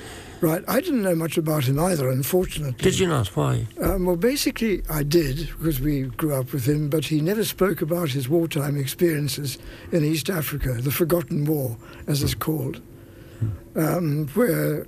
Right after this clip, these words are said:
Speaker 1: more people died of disease, um, uh, poisonous snakes, wild animals, and starvation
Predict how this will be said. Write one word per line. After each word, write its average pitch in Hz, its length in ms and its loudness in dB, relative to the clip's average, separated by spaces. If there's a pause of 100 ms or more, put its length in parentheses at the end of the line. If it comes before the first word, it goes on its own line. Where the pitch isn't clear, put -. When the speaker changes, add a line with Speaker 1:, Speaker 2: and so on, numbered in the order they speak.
(480)
Speaker 1:
more 185 360 2
people 165 300 2
died 160 320 2
of 143 140 -2
disease, 151 720 0 (540)
um, 131 600 -2 (800)
uh, 196 220 -4 (140)
poisonous 151 500 2
snakes, - 920 -2 (340)
wild 160 320 2
animals, 143 720 -2 (580)
and 143 220 2
starvation 151 880 0